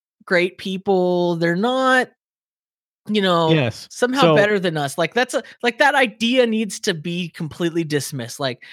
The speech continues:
Speaker 1: these are dummies that lucked into their positions, and maybe they w-, did school hard. Good job. You did
Speaker 2: Yeah.
Speaker 1: school hard.
Speaker 2: You did school hard.
Speaker 1: But, you
Speaker 2: Congrats.
Speaker 1: know, you're not a
Speaker 2: Here's a, here's a
Speaker 1: genius.
Speaker 2: paper.
Speaker 1: You, you, you don't have some sort of,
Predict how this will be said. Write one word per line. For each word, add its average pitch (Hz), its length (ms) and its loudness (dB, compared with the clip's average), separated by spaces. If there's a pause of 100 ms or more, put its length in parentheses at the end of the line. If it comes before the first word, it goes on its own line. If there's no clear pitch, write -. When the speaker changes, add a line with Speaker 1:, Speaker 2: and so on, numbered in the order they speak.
(220)
Speaker 1:
these 294 320 0
are 330 100 0
dummies 170 840 0 (440)
that 180 180 0
lucked 196 380 0
into 196 260 -2
their 160 180 4
positions, 131 680 -4 (240)
and 180 100 0
maybe 311 240 4
they 302 120 2
w-, 240 160 -2 (360)
did 226 240 0
school 202 480 0
hard. 135 540 2
Good 208 180 2
job. 127 580 0
You 143 140 -10
did 151 240 -4
Speaker 2:
Yeah. 117 140 2
Speaker 1:
school 135 260 -2
hard. 117 300 -6
Speaker 2:
You 135 80 2
did 127 260 -2
school 117 300 -2
hard. 98 360 -2 (100)
Speaker 1:
But, - 80 -4
you 117 60 0
Speaker 2:
Congrats. 226 360 2
Speaker 1:
know, 262 500 2 (240)
you're 247 180 0
not 247 240 4
a 180 40 4
Speaker 2:
Here's 127 120 2
a, 131 60 0
here's 123 300 4
a - 20 2
Speaker 1:
genius. 120 100 0
Speaker 2:
paper. 104 480 -2 (260)
Speaker 1:
You, 254 300 -2
you, 247 280 -4
you 254 160 0
don't 269 240 4
have 208 260 2
some 190 220 -2
sort 175 300 0
of, 151 180 0